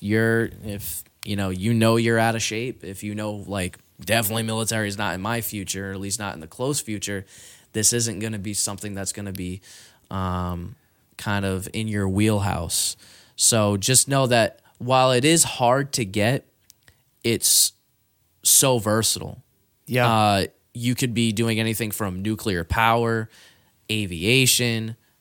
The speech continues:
Speaker 1: nursing,
Speaker 2: Mm-hmm.
Speaker 1: anything pretty much in the stem field. If you're gonna be doing science or, um, or you wanna be an engineer, anything like that, you're gonna be able to do. Um, and then you're gonna do it in the Navy.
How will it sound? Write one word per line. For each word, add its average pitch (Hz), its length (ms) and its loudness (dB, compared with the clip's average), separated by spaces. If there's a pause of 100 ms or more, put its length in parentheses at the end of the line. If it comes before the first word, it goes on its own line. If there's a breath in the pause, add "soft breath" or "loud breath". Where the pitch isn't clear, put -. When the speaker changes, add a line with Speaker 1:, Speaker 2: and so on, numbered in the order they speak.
Speaker 1:
nursing, 117 1000 2
Speaker 2:
Mm-hmm. 123 340 0
Speaker 1:
anything 220 320 2
pretty 190 160 0
much 180 160 0
in 139 80 -2
the 110 60 0
stem 143 360 4
field. 107 520 2 (340 soft breath)
If 110 460 0
you're 104 220 -2
gonna 110 180 0
be 107 140 0
doing 104 300 0
science 104 680 2
or, 95 300 -4 (560 soft breath)
um, 90 760 -2
or 104 140 -4
you 101 100 -2
wanna 98 140 -4
be 101 120 -4
an 95 80 -4
engineer, 101 680 -2
anything 123 400 -2
like 107 260 0
that, 113 420 0
you're 107 120 -2
gonna 104 160 -2
be 101 200 -2
able 98 220 0
to 95 100 -8
do. 92 420 -4 (460 loud breath)
Um, 90 640 -2 (200)
and 104 140 -2
then 101 100 0
you're 101 140 0
gonna 101 120 0
do 101 220 0
it 98 140 -6 (140)
in 117 260 0
the 107 100 -2
Navy. 101 520 -2